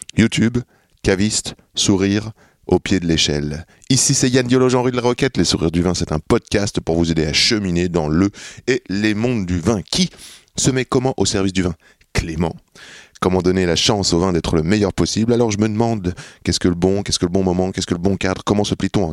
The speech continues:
quatre pour que ça groove ? Comment tout d'un coup l'atmosphère vibre et que les poils se dressent ? Voilà ce que je veux. Mieux savoir, mieux comprendre et nourrir de belles relations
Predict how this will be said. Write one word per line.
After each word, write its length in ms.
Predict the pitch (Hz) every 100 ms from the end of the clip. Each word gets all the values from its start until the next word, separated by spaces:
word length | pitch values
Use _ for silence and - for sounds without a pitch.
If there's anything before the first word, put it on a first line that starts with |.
| -
quatre 200 | 85 87
pour 200 | - 76
que 100 | 95
ça 240 | 98 - 64
groove ? 560 | 65 90 85 76 69 -
Comment 240 | 107 110
tout 100 | -
d'un 100 | 101
coup 140 | - 92
l'atmosphère 500 | 85 82 - 78 76
vibre 360 | 101 110 110 - - - -
et 100 | 85
que 100 | 92
les 80 | 82
poils 320 | - 117 98
se 100 | 101
dressent ? 280 | 85 82 78
Voilà 200 | 107 98
ce 80 |
que 80 | -
je 120 | 73
veux. 180 | 73 82 - - - -
Mieux 120 | 101
savoir, 540 | 107 90 82 87 90 98 113
mieux 160 | 104
comprendre 480 | - 82 - 85 92 -
et 80 | 85
nourrir 480 | 98 120 90 85
de 80 | 80
belles 180 | 80 98
relations 460 | 85 80 78 87